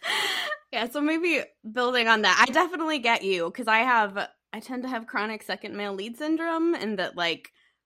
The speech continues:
I'm always more in, almost, well, almost always more into the second male lead. And, like,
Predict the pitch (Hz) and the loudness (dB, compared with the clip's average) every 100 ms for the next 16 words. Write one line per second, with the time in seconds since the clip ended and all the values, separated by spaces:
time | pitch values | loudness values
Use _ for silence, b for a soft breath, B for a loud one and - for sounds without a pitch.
0 | _ 208 220 214 214 202 190 196 190 175 | _ 0 2 2 2 0 -4 -4 -4 -6
1 | - - 208 196 180 190 170 175 _ - | -4 2 2 2 -2 0 0 -2 _ 6
2 | 320 294 269 - 208 190 180 175 170 165 | 8 8 2 2 2 2 0 -2 -4 -2
3 | 160 175 165 156 147 156 160 139 110 160 | -4 -6 -8 -8 -6 -6 -6 -8 -6 -4
4 | 180 175 - | -2 -2 -6